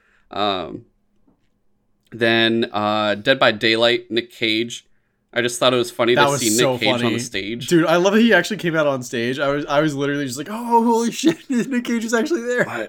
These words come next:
Speaker 1: I have, I'm finally in games. Like, that was so
Speaker 2: Yeah.
Speaker 1: funny. Um, but I'm not a Dead by Daylight person, but it was just cool to see him there.
Speaker 2: Same.
Speaker 1: Uh,
Speaker 2: The funny thing is, this does actually kinda make me wanna play it. <laughs>
Speaker 1: I st-, I still don't,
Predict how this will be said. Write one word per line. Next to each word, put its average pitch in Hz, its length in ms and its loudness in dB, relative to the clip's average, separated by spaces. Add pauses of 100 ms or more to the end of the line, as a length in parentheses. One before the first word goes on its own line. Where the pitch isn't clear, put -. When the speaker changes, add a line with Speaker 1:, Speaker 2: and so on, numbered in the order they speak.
Speaker 1:
I 208 160 -8
have, - 180 -10 (240)
I'm 104 140 -12
finally 117 480 -4
in 87 80 -6
games. 92 800 -10
Like, 107 200 -4
that 120 120 4
was 113 280 -2
so 127 340 -4
Speaker 2:
Yeah. 123 60 -2
Speaker 1:
funny. 101 380 -10 (140)
Um, 104 340 -4
but 113 160 -4
I'm 135 140 2
not 147 160 2
a - 20 0
Dead 120 180 0
by 113 140 0
Daylight 101 280 -4
person, 131 320 -8
but 104 100 -8
it - 20 -6
was 98 140 -10
just - 180 -16
cool 101 180 -8
to - 60 -14
see 98 160 -8
him 95 140 -4
there. 101 240 -6 (520)
Speaker 2:
Same. 104 400 -8
Speaker 1:
Uh, 98 320 -4 (120)
Speaker 2:
The 147 180 -8
funny 123 240 -6
thing 165 140 -8
is, 190 180 -6
this 127 220 -8
does 123 180 -4
actually 120 320 -4
kinda 107 260 -14
make 104 160 -16
me 113 120 -12
wanna 101 180 -14
play 85 220 -14
it. 85 160 -16
<laughs> - 420 -2
Speaker 1:
I 117 80 2
st-, - 240 -8
I 104 60 -6
still - 240 -14
don't, - 200 -14